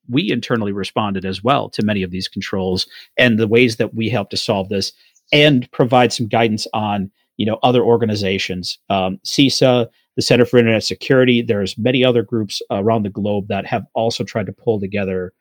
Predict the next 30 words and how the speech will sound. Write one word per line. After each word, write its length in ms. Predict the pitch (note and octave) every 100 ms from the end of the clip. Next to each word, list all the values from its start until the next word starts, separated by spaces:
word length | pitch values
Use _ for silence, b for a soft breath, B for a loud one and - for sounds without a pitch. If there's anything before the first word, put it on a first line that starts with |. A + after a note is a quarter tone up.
| _
some 160 | - B2
comprehensive 680 | - C#3+ C#3+ C3 C3 G#2 G2
guidance 500 | G#2 A2 D3 - - _ _ _ -
because 480 | A#2 - C#3 A2+ -
this 240 | A2+ -
one 260 | A2+ G2+ F#2+
was 220 | G2 -
such 220 | G#2 -
a, 280 | G2+ F#2 F2+ -
uh, 280 | F#2 F2 E2+ -
a 80 | A#2
tangled 500 | - - G2+ F2 E2+
mess. 420 | - - - - - _ _
Let's 140 | D3 -
start 220 | D#3 C#3+
at 100 | A#2
the 80 | A2
very 240 | A#2 G#2
basic, 380 | F#2 E2 - - -
software 400 | - C#3 B2+ A2+
inventory, 600 | G#2 F#2+ - - - -
just 300 | - C#3 -
knowing 400 | C3+ C#3+ D3 B2
what 200 | B2+ A#2+
you've 120 | A2+
got 220 | A#2 G#2+ G#2
in 60 |
your 160 | F#2+ F#2
environment, 540 | F2+ F2+ D#2+ D2 -
right? 280 | A2+ F2+ F#2